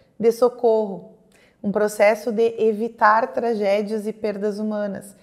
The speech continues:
Mas se eu não tenho toda essa previsão, todo esse cuidado antes com a Defesa Civil, não adianta eu ter uma previsão de alerta que eu não sei o que fazer com as pessoas. No momento da tragédia, no momento da alerta, eu preciso ter todo um plano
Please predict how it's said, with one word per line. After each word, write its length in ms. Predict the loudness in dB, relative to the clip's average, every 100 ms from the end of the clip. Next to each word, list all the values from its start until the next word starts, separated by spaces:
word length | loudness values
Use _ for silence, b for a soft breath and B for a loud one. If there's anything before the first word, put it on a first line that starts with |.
| b b b b
Mas 200 | 0 0
se 100 | -2
eu 60 |
não 180 | -2 -4
tenho 420 | 0 2 2 -2
toda 520 | -6 -2 2 4 2
essa 200 | -2 -4
previsão, 840 | -6 -2 0 0 -2 -2 0 -2 -4
todo 420 | -4 -2 -2 -4 B B B
esse 240 | -4 -4 -6
cuidado 720 | -4 0 2 2 0 -2 -2
antes 560 | 0 2 0 -2 -12
com 120 | -8 -8
a 40 |
Defesa 420 | -8 -10 -10 -10
Civil, 580 | -10 -12 -8 -2 -2 -4 B B B
não 140 | -2
adianta 380 | 0 2 2 0
eu 40 | -2
ter 120 | -2
uma 160 | -2
previsão 420 | 0 0 0 -4 -4
de 100 | -2
alerta 380 | 0 0 -2
que 80 | -4
eu 60 | -4
não 180 | -4 -4
sei 240 | -2 -2
o 60 | -2
que 100 | -6
fazer 320 | -4 -2 -2
com 80 | -4
as 100 | -6
pessoas. 560 | -8 -4 -2 -2 -4 -18 b b b b 0
No 100 | 2
momento 440 | 2 0 -2 0
da 160 | 0 0
tragédia, 500 | -2 0 0 0 -2
no 120 | -2
momento 460 | -2 -2 -2 -2
da 120 | 0 2
alerta, 420 | 2 2 0 -4
eu 100 | -2
preciso 540 | -2 -4 -6 -4 -4 -4
ter 140 | -6
todo 240 | -2 -2 -2
um 100 | -2
plano 600 | 4 4 6 2 0